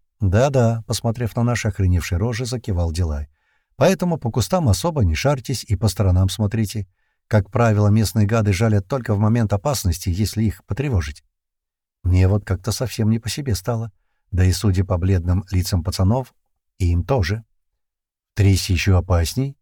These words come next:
как-то спокойно спросил Крот. "Да", — ответил дед. "Тут мы около скал и на почти очищенной поверхности.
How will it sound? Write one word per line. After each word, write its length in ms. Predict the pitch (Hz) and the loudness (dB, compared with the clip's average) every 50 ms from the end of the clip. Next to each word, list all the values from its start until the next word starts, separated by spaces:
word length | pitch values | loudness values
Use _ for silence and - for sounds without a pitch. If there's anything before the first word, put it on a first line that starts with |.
| _ _ _ | _ _ _
как-то 260 | - - - - 104 | -6 -6 -4 -4 -4
спокойно 440 | - - - 95 - 156 160 160 151 | -6 -2 -2 -2 -2 -2 -6 -4 -6
спросил 400 | - - - 117 - - 123 110 | -8 -4 -4 -4 -2 -2 -4 -4
Крот. 280 | - - 92 76 73 - _ _ _ _ _ _ _ - | -4 -2 -4 -4 -4 -6 _ _ _ _ _ _ _ 0
"Да", — 380 | 98 113 139 143 135 135 135 120 _ _ _ - | 2 4 4 4 4 2 -2 -6 _ _ _ -2
ответил 460 | 101 95 92 - 92 80 - 95 80 | -2 -2 0 0 -2 -2 0 -2 -4
дед. 260 | 73 80 78 73 - - _ _ _ _ _ _ _ - | -2 -2 -4 -4 -6 -14 _ _ _ _ _ _ _ -2
"Тут 260 | - 151 160 127 - | 0 2 2 2 2
мы 280 | 110 131 147 139 127 - | 0 2 2 0 -2 0
около 340 | - 127 127 - 120 110 98 | -2 -2 0 0 0 0 0
скал 480 | 92 - - 139 147 139 104 80 - _ | 0 -2 -2 0 0 2 0 0 -2 _
и 320 | - 101 98 98 101 110 - - | -2 2 2 4 2 2 0 2
на 120 | 98 98 | 0 2
почти 320 | 90 101 92 - - - | 2 0 -2 -2 0 0
очищенной 480 | 104 95 - - 120 107 - 113 101 98 | 0 0 2 0 -2 -2 2 2 2 2
поверхности. 720 | - 123 127 135 127 98 - 85 76 - - - - - | 2 0 0 0 -2 -2 -2 -2 -4 -4 -6 -12 -16 -18